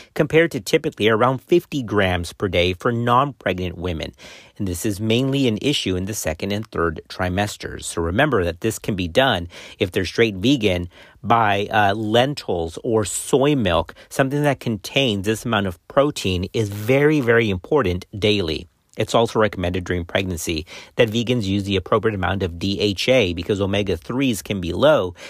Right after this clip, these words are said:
since they're not eating fish, all right? So D H A, anywhere from one hundred to two hundred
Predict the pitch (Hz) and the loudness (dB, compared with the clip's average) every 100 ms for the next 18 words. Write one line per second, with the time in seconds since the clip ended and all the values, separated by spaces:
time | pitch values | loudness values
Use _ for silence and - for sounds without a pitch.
0 | - - 131 123 113 123 - 98 92 101 | -10 -2 0 0 2 2 0 -6 -4 -6
1 | - - 190 160 - - - - 90 107 | -8 0 4 4 2 -2 -4 -2 2 2
2 | 147 - 98 87 92 117 135 120 - - | 0 -4 -4 -4 -2 -2 0 0 0 0
3 | 147 104 87 - - - 127 127 117 123 | 2 2 0 -8 -18 -4 0 2 6 4
4 | - 95 95 117 131 113 107 107 - - | 4 -2 2 2 2 -2 0 -2 -2 -6
5 | - 143 - 117 101 107 | -2 -2 0 0 2 2